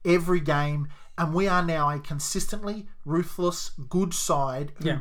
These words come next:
Speaker 1: beats the bad teams, who beats the average teams, and on their day has the ability for someone like Jakey Stringer, someone like Sard, someone like Danaher,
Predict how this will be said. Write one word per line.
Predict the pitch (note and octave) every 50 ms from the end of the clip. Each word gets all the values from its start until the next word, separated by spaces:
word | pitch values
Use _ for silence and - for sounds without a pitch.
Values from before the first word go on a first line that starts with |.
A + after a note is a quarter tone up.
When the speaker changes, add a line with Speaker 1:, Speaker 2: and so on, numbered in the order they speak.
| A2+ -
Speaker 1:
beats | F3 G3 G#3 G#3 - -
the | - - D3+
bad | - D#3 D3 C#3+ C#3+ C3+ -
teams, | - D3 C#3 C#3 C#3 C#3 C3+ - - - - - - -
who | E3 E3
beats | A#2+ - - F#3+ G3+ - -
the | - F#3 E3 D3+
average | D3 D3 C#3+ D3 C#3+ C#3 - -
teams, | D3 C#3+ C#3 C#3 C3+ C#3 - - - - - - -
and | E3 E3+ E3+
on | F3 F3+ F#3 F#3
their | F3+ E3+
day | D3+ B2+ - - F3 G3+ G3+ D#3+ D3 D3 F#3+ - - -
has | - E3+ D#3 -
the | F3 F3
ability | D#3+ - F3+ F3+ F3+ F#3+ E3+ F3+ F3
for | E3 -
someone | E3+ - F3 E3 E3 E3+
like | D#3 D3+ D3 -
Jakey | - D3+ C#3 - C#3+
Stringer, | C#3 - - D3+ C#3 C3 B2+
someone | - - E3 F3 F3+
like | E3+ D#3+ D3+ D3
Sard, | - - - C#3+ C3+ C3 C3 -
someone | - E3 D#3+ E3+ F3 E3+
like | D#3+ D#3 D3 C#3+
Danaher, | D3+ C#3+ C#3 C#3+ C3+ C#3 C3+ C#3 C3+ C3+